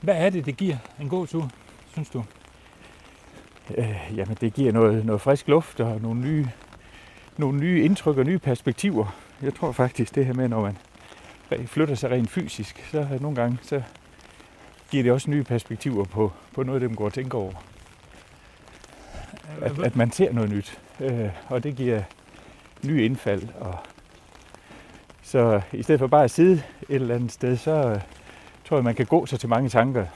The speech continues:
Speaker 2: Og det,
Speaker 1: Ja.
Speaker 2: det er jeg jo ikke den eneste, der synes. Det var jo også Søren Kierkegaards erfaring.
Speaker 1: Du skal lige have lov til at finde en, øh, paraply. Der er ikke noget, der hedder dårligt vejr, eller hvad?
Speaker 2: Nej.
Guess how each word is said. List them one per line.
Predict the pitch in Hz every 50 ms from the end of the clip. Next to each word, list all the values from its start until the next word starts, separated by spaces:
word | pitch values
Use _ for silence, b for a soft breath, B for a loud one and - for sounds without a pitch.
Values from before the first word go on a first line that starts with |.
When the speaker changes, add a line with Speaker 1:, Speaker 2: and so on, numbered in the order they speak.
| B B B B B -
Speaker 2:
Og | -
det, | 117 135
Speaker 1:
Ja. | 135 131 123 110 - -
Speaker 2:
det | 135
er | 139
jeg | 131
jo | 120
ikke | 131 147 - -
den | 131
eneste, | 131 135 - - -
der | 104
synes. | - - 113 110 - -
Det | - 139 139 123
var | 120 104
jo | 104 120
også | 123 120 - - - - - - B B B B B B B B B B -
Søren | - 127 120 107
Kierkegaards | - 143 135 120 - 117 110 107 104
erfaring. | 107 101 117 113 104 101 95 87 - - - - - - - - - - - B B B B B B B B B B B B B - -
Speaker 1:
Du | 185
skal | 165 - 190
lige | 190 185
have | 175
lov | 180 185 180
til | -
at | 160 143
finde | - 175 175 180 165
en, | 143
øh, | 127 117 104 -
paraply. | 127 127 120 143 165 170 147 123 B B B B B B B B B B B B B B B B - - _ - B B B B B B B B B - - - - - - - - - - - - - - - - - - - - - - - - - - - - - - - - - - - - - - - - - - - - - - - - - - - - - - - - - - - - - - - - - - - - - - - - -
Der | -
er | 113
ikke | 131 -
noget, | 156 156 151 127
der | 123
hedder | 113 123 120 113
dårligt | 110 135 139 151 147 131 123
vejr, | 139 143 127 107
eller | 101 98 101
hvad? | 98 107 107
Speaker 2:
Nej. | 113 - 113 160 139 - 160